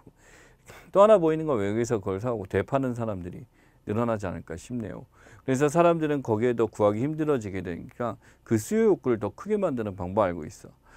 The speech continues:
일반적으로 하수는 이렇겠죠. 사람들 수요 욕구가 크니까 이때다 매장을 확장하고 해가지고 막 많이 팔고 박리담에. 근데 이제 명품 같은 거는 아예 전략 자체, 마케팅 전략 자체가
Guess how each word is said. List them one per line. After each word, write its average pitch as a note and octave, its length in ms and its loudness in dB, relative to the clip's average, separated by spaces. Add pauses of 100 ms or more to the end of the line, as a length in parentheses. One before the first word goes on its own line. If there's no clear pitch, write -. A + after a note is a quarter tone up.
(240)
일반적으로 G#3+ 540 6
하수는 G3+ 320 4
이렇겠죠. A#2 560 0
사람들 D#3 420 -2
수요 E3 200 0
욕구가 C3 280 0
크니까 B2+ 340 -4
이때다 A2+ 420 4
매장을 F#2+ 500 -4
확장하고 B2 540 -2
해가지고 A#2 440 -6
막 - 200 -14
많이 A2 260 6
팔고 C3+ 380 -4
박리담에. A2 520 -6 (540)
근데 C3+ 200 -6
이제 B2+ 440 2
명품 G#2+ 380 -2
같은 C3 260 0
거는 A2 220 -4
아예 F2+ 140 -6
전략 G#2+ 360 -2
자체, - 240 -16
마케팅 F#2+ 460 -6
전략 G2+ 280 -4
자체가 - 440 -12